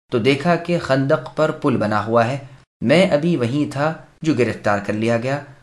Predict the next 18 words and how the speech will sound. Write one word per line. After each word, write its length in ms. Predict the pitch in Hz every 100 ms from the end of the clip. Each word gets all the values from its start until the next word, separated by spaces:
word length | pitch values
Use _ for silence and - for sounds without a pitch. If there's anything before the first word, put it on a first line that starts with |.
| _
اور 140 | - 117
امیر 340 | 147 185 175
بصرہ 360 | 123 123 139 151
مروان 420 | 127 113 123 156
ابن 180 | 151 120
المحلب 640 | 123 110 104 127 151 190 185
کے 80 |
پاس 300 | 123 107 113
پہنچا 300 | - 98 104
دیا 220 | 101 110 107
گیا۔ 220 | 113 123 127 - - _ _
اس 200 | - -
نے 80 | 254
مجھ 200 | 202 175
سے 140 | -
کہا، 440 | - 113 127 156 -
"ابو 280 | 123 123 107
عبداللہ، 540 | 104 - - - 120